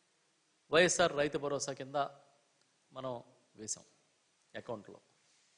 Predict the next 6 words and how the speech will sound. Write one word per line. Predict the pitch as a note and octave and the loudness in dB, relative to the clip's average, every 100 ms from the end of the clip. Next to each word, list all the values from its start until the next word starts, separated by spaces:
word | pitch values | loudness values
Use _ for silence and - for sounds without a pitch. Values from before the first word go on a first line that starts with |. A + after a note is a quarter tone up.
| _ _ _ _ _ _ _ _ _ _ | _ _ _ _ _ _ _ _ _ _
ఎక్కడైనా | C#3 E3 - G3+ G3 F#3+ F3+ - - _ _ _ _ _ _ _ _ D#3 | 0 2 8 8 8 6 2 -2 -20 _ _ _ _ _ _ _ _ -2
ఒక్క | - - | 0 4
రూపాయి | G3 D3 F3 F#3+ F3 | 6 8 6 8 8
ఎవరికైనా, | D3+ E3 D#3+ D#3 B2 - - _ _ _ _ | 6 4 2 0 -2 -6 -20 _ _ _ _
ఏ | A#2 E3 | 2 6
రైతైనా | E3+ D#3+ E3 E3 C#3 | 6 6 2 0 -2